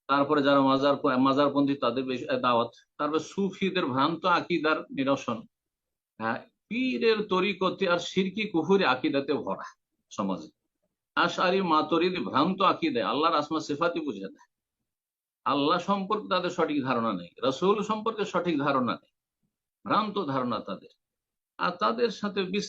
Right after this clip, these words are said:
রাকাত আর এগারো রাকাতে এগুলো নিয়ে, আর রফেদাইন নিয়ে, আর আমিন জোরে নাচতে, হাত কোথায় বাঁধবো, এগুলো নিয়ে আসলে বাহাস তাহাস করা, এগুলি আমাদের আহলে হাদিসদের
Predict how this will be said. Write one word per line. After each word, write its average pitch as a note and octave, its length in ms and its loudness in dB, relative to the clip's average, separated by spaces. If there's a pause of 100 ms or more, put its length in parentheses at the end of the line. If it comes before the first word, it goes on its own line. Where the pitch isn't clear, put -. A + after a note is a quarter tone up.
(120)
রাকাত B2 340 -2 (100)
আর C3+ 60 -2 (100)
এগারো C3+ 280 0
রাকাতে A#2+ 280 -4 (120)
এগুলো F#3 280 -4
নিয়ে, C3+ 280 -2 (500)
আর E3+ 220 2
রফেদাইন D3 480 2 (120)
নিয়ে, A#2 220 0 (200)
আর D3+ 80 0 (140)
আমিন C#3+ 300 2
জোরে C3 320 0
নাচতে, A#2+ 380 -4
হাত A#2 220 -2 (100)
কোথায় C#3 340 -2
বাঁধবো, G#2+ 280 -6 (140)
এগুলো E4 260 -6
নিয়ে G#3 260 -4 (120)
আসলে D3 300 0 (520)
বাহাস C#3+ 340 0
তাহাস G#2+ 340 0 (120)
করা, A2 220 2 (160)
এগুলি A#2+ 340 -2 (140)
আমাদের G#2 320 -2 (140)
আহলে A2+ 200 -2
হাদিসদের G#2 420 -4